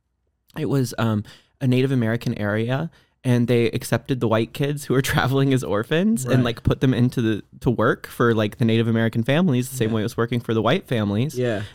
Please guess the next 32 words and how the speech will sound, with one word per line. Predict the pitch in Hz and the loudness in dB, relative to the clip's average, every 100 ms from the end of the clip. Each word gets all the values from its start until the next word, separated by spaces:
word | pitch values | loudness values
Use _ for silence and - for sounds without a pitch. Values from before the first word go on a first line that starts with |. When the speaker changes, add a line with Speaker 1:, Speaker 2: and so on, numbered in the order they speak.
| - | -2
Speaker 1:
The | |
white | 127 139 | 0 0
families | 151 131 123 | 0 0 0
got | 117 113 | 0 0
all | 113 | 0
up | - 131 | 0 -2
in | 123 | 0
arms | 104 110 151 147 | 0 0 0 -2
and, | 143 | -2
like, | 113 - | -2 -2
went | 110 113 | -2 -2
and | - 110 110 - _ - | -2 0 -2 -4 _ -12
attacked | - - 127 - | -8 0 0 0
the | 135 | 2
Native | 120 117 | 2 4
Americans | 117 107 123 127 113 - | 4 4 2 2 0 0
for, | 113 | -2
like, | 101 | -2
kidnapping | - 123 120 113 117 107 | -2 -2 0 0 2 0
the | |
children, | 98 131 127 110 107 | 0 0 0 2 2
when | 110 113 | 2 2
realistically | 117 120 127 143 147 123 | 2 2 2 2 2 2
it | |
was | 120 | 2
the | 143 | 0
same | 127 143 143 | 2 2 4
thing | 156 165 | 4 4
they | 302 | 4
were | 285 | 4
doing. | 113 101 57 64 - - 110 113 | 4 0 -2 -6 -8 -12 -20 -16
Speaker 2:
Right. | 104 95 | -12 -12